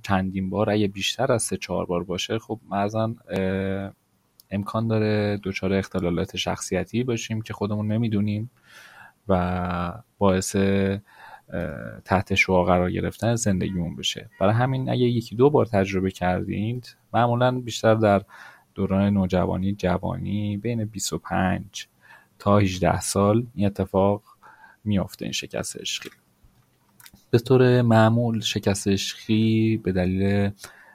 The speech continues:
اه، فعالیت بیشتر قسمت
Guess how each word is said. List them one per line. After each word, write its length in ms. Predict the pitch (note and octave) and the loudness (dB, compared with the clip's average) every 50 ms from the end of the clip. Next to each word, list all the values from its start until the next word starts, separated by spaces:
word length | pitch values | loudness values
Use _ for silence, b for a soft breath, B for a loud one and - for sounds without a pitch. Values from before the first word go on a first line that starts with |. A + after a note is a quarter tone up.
| B - - | B -10 -6
اه، 720 | D#2 E2+ F2+ F2 E2 D2+ C2+ B1 A#1 A#1+ C2+ - - - A2 - | -4 -2 -2 -2 -2 -4 -4 -4 -6 -8 -8 -10 -10 -12 -8 -2
فعالیت 520 | - D2 F2 F#2+ F#2 F#2 F#2+ G2 G2 - | 2 4 4 4 4 4 2 2 0 0
بیشتر 640 | A#2+ A#2 A2+ - - - G#2 G2+ G#2 G#2 G2+ G2+ G2 | -2 -2 -2 -2 0 2 2 4 4 4 2 2 2
قسمت 380 | F#2+ G2 F#2 - - F#2+ - | 2 0 -2 -4 -4 -4 -2